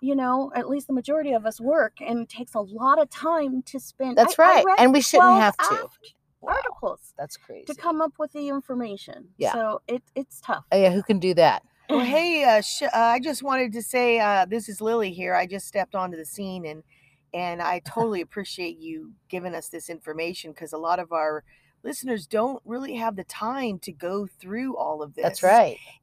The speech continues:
Speaker 3: And,
Speaker 2: Who
Speaker 3: um,
Speaker 2: does? I mean, really.
Speaker 3: the fact that you thought about this methodically helps people to think about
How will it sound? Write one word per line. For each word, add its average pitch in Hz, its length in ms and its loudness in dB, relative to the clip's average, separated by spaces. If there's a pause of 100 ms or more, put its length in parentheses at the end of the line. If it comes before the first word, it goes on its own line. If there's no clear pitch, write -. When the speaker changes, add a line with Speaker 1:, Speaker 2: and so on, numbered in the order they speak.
Speaker 3:
And, 185 460 0
Speaker 2:
Who 370 180 6
Speaker 3:
um, 370 60 4
Speaker 2:
does? 262 520 8
I 160 60 -4
mean, 202 320 -4
really. 247 480 0
Speaker 3:
the 208 100 -2
fact 247 520 2
that 226 180 -6
you 202 180 -8
thought 208 380 0
about 175 460 2
this - 640 -8
methodically 175 1000 -4 (260)
helps - 640 -4
people 156 640 -8
to 170 100 -16
think 196 520 -8
about 151 460 0